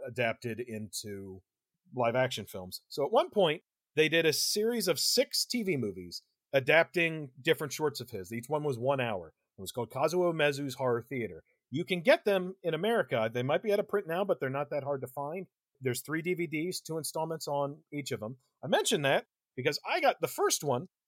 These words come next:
because I forgot to mention it in our chat with Trevor,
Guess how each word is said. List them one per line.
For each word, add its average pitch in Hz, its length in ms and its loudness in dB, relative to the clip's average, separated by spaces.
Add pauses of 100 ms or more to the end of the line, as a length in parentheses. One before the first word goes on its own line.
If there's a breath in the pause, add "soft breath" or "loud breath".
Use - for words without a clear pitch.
(140)
because 175 280 6
I 175 100 8
forgot 202 340 4
to 208 60 -8
mention 226 300 0
it 190 40 0
in 170 60 -2
our 165 140 4
chat 202 200 0
with 156 120 -2
Trevor, 185 400 0